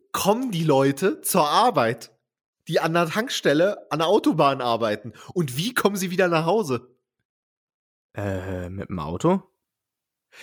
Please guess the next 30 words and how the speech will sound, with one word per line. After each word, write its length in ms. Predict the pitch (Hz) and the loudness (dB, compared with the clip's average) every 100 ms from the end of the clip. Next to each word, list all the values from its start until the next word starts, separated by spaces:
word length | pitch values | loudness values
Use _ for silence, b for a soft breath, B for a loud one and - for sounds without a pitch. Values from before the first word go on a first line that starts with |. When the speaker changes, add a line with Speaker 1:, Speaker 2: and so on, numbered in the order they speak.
| B B | B B
Speaker 1:
Ja, 200 | 143 135 | 0 4
aber 220 | 151 151 | 4 4
es 120 | 143 | 2
ist 100 | 190 | 0
ja 60 | 208 | 0
jetzt 160 | 170 | 0
nicht 100 | 180 | 0
so, 100 | 165 | 2
dass 120 | 185 175 | 2 0
man 80 | |
so 80 | 156 | 0
direkt 300 | 156 151 165 | 0 0 0
umdrehen 460 | 208 202 226 226 226 | -2 -2 0 -2 -2
kann 240 | 175 156 | -2 0
oder 180 | 147 135 | 2 0
sowas. 320 | 123 120 120 | 0 0 0
Man 100 | 143 | 0
muss 140 | 143 - | -2 2
ja 160 | 160 - | 0 2
erstmal 280 | 175 180 151 | -2 0 -4
richtig 480 | 156 277 - 170 - | -2 -2 -2 -6 0
weit 220 | 151 151 | 2 0
fahren, 460 | - 170 220 165 - B | -2 2 2 0 -4 B
um 140 | 202 208 | -4 2
erstmal 340 | 196 - 170 | 0 2 -2
<laughs> 60 | - | 0
wieder 200 | 151 151 | 2 2
umdrehen 380 | 233 220 143 139 | 0 0 -2 -2
zu 140 | 127 | -8
können. 240 | 135 120 | -4 -6